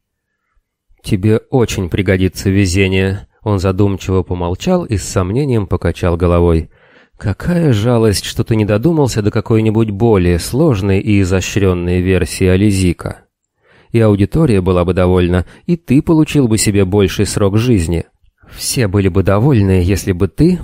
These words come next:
побил рекорд затяжки перед казнью". В самом деле, все ожидают нечто сверхъестественное от инопланетянина. Но они и увидят новинку, верно?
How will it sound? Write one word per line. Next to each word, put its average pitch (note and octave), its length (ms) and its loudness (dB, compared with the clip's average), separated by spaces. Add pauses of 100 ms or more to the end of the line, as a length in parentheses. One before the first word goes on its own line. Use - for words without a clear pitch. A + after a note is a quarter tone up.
(100)
побил G#2 340 0
рекорд G2+ 420 0
затяжки F#2 560 -4
перед F#2+ 300 -2
казнью". D#2 720 -4 (560)
В - 140 -20
самом F#3 360 -4
деле, F2+ 420 0 (600)
все - 520 -4
ожидают A#2+ 600 2
нечто A2+ 460 -2
сверхъестественное G#2+ 1400 -2
от G2 240 0
инопланетянина. F#2 1120 -2 (800)
Но G2+ 380 -2
они A2+ 460 0
и - 20 4
увидят C3+ 480 2
новинку, G#2 760 2
верно? G#2+ 480 0